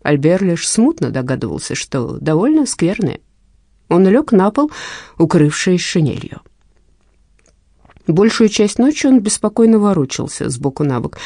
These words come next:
встревоженный тем, что предстояло. Стоило забыться, ему снилось, что они откапывают тело, и Мадлен Перекур тотчас становится ясно, что это не её брат.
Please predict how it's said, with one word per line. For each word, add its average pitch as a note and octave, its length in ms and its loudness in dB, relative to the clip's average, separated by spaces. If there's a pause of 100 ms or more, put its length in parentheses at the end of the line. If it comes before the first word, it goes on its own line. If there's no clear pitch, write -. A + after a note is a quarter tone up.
(240)
встревоженный D3+ 680 2
тем, G3 220 0
что D3 200 -2
предстояло. - 720 -6 (540)
Стоило D4+ 340 4
забыться, C#4+ 600 2
ему B3+ 340 6
снилось, C4 420 0
что - 220 -2
они F3 300 2 (400)
откапывают A#3+ 640 4
тело, B3 480 4 (160)
и F3+ 240 6
Мадлен F3+ 420 4
Перекур B3 540 2
тотчас G#3 640 -2
становится E3 520 0
ясно, - 460 -4
что C#3 340 -6
это C#3 280 -4
не G3 140 0
её C#3 160 -2
брат. - 420 -10